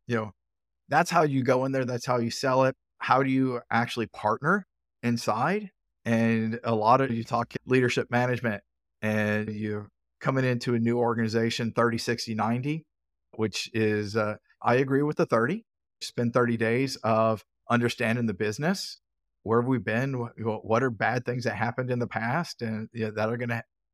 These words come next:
um, help me? And then talk to people.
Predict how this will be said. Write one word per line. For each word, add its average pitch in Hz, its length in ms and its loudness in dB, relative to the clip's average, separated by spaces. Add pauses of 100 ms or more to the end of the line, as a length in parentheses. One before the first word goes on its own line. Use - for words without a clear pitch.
(380)
um, 101 260 -2 (100)
help - 240 2
me? 117 240 -10 (580)
And 165 120 2
then 160 80 2
talk 170 260 -2
to 160 80 -8
people. 95 380 -6